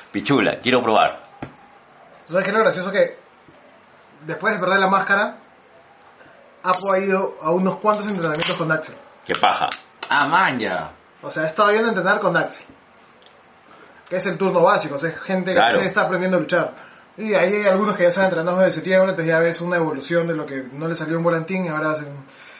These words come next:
Speaker 2: toda la rutina decente al menos. Pero, o sea, es, es el level del, de lo que se está entrenando, ¿no? O sea, no
Speaker 1: Ujú.
Speaker 2: quiere decir que porque seas nuevo no puedas entrenar, pero sí lo que significa es que te van a exigir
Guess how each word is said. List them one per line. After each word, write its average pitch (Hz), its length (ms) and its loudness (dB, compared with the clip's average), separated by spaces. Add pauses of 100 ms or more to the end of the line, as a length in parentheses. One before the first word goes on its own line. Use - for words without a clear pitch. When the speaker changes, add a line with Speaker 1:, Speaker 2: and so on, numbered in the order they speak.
(160)
Speaker 2:
toda 175 160 4
la 175 100 4
rutina 185 680 0
decente 170 520 0
al 170 100 2
menos. 180 420 0 (720)
Pero, 143 840 -2 (760)
o - 80 -14
sea, 135 300 -10
es, 151 340 -10
es 185 200 -2
el 190 160 0
level 214 340 2
del, 139 340 -2 (1120)
de 180 180 0
lo 175 140 4
que 165 100 -2
se 143 80 -10
está 175 120 -2
entrenando, 170 460 0
¿no? 139 80 -6
O - 20 -6
sea, 165 100 -4
no 165 80 -2
Speaker 1:
Ujú. 190 40 2
Speaker 2:
quiere 220 140 2
decir 233 180 0
que 240 80 6
porque 190 220 0
seas 196 180 0
nuevo 226 300 2
no 202 120 0
puedas 196 440 0 (1200)
entrenar, 170 640 0
pero 139 500 -6 (720)
sí - 240 -6
lo 185 140 2
que 175 60 0
significa 160 320 -4
es 185 60 -2
que 190 80 -6
te 143 100 -6
van 160 140 2
a 165 40 0
exigir 160 460 -6